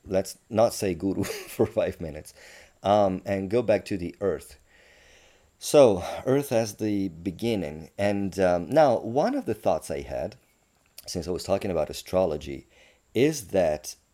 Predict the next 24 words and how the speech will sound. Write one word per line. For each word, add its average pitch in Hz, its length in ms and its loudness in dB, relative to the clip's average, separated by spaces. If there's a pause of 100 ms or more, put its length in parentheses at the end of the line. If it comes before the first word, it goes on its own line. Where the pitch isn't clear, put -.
(120)
you 117 160 -2
know, 104 140 2
this, 110 420 -2
um, 82 400 -2 (1200)
characteristic 90 760 -6
of 76 140 -8
solidity, 87 840 -6 (580)
of, 71 340 -12 (560)
<laughs> - 1040 -4
of, 80 300 -2
uh, 76 160 -2 (1400)
uh, 87 320 -6
you 90 100 -6
know, 78 300 -10 (100)
this, 98 400 -6
um, 80 320 -8 (160)
static - 800 -6
nature 90 600 -4
of 82 240 -10
earth 85 420 -4 (1400)
made 104 280 -2
me 120 80 -2
remem-, 98 480 -2
re-, 101 240 -4